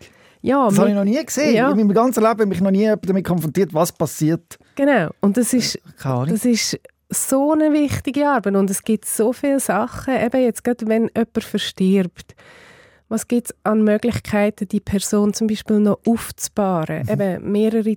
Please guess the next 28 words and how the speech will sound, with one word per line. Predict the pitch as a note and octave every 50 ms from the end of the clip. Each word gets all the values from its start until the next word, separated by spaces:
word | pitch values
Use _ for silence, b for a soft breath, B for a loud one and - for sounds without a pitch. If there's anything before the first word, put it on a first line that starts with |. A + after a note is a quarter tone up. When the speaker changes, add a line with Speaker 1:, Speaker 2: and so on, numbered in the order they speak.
| _ -
Speaker 1:
Tage, | G#3+ G#3 G#3 G#3 G3+ F#3 E3+ - - -
damit | - G3+ G3 G3 G3+ G3 -
man | A3 G#3+ G#3+
kann | - - A3 G#3+ G#3+ G#3+ G#3+ - - _ _ _ _ _ -
adäquat | G#3+ G#3+ G#3+ - A3 - - - A3 A3 A3 A#3 - - - -
Abschied | - G#3 A3 - - - - - A3 G#3 G#3 G#3 - -
nehmen | G3+ G3 F#3+ F#3 F3+ F3 E3+ - _ _
kann. | - G3
Oder | F#3 G#3 G3+
jetzt | G#3 G3+ - -
gerade | - G#3+ G#3+ G#3+ -
auch | - G#3+ G#3+ G#3+ G#3
bei | G3 - G#3
Kind, | F#3+ - - - - A3 A#3 A#3+ B3 G#3 F3 E3+ -
wenn | F#3+ G3 G3+
ein | A3 G#3
Kind | - - - A#3 A#3 B3+ D#4 D#4+ -
verstirbt, | - - C4+ - - - - A3+ F#3+ D#3+ D3+ D3+ - - - - _ B B B B B B B B B B B B B B B B B _ -
dass | - G#3+ G#3 -
man | A3 A3
kann | - - A3+ A3 A3+ - _ -
einen | - A#3+ B3 A#3
Sarg | - - - G3 F3+ F#3+ G#3 A3+ A#3+ A#3+ A#3 - _ - -
anmalen | - G#3+ G#3 G#3 G3+ G#3 G#3 G#3 G3+ F#3+ F3 E3 D#3+
oder | - F#3 F#3 G3 G3 G3+ G3+ G#3
auch |
eine | G#3+ G#3+ G#3
Erwachsene | G#3 G#3+ G#3 G#3 F#3+ F3 - - - F3 F3